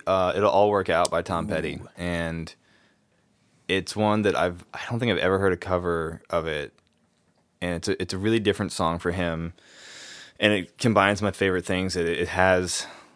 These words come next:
Speaker 1: a really sarcastic, uplifting message. <laughs> And it's, <laughs> it's,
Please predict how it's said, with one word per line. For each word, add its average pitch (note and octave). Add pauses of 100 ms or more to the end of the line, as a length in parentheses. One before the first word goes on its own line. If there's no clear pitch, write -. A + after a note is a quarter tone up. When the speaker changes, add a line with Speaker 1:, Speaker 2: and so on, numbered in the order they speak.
(880)
Speaker 1:
a F2+
really G2
sarcastic, E2+ (460)
uplifting F#2
message. F2
<laughs> G2+ (560)
And E2 (100)
it's, B2+ (120)
<laughs> -
it's, -